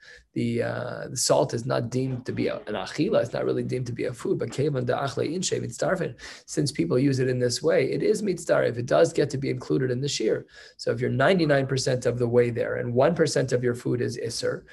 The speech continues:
so that last one percent will put you over the, put you over the threshold, and you will have violated the isser of eating on,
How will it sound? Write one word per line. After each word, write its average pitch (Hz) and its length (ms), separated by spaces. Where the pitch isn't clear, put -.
so - 160
that 117 180
last 117 300
one 131 160
percent 135 360
will 123 120
put 120 240
you 127 100
over 120 240
the, 120 480
put 131 180
you 127 100
over 123 180
the 131 100
threshold, 127 480
and 117 80
you 117 80
will 117 140
have 113 160
violated 120 580
the 120 140
isser 123 280
of 120 120
eating 120 320
on, 117 260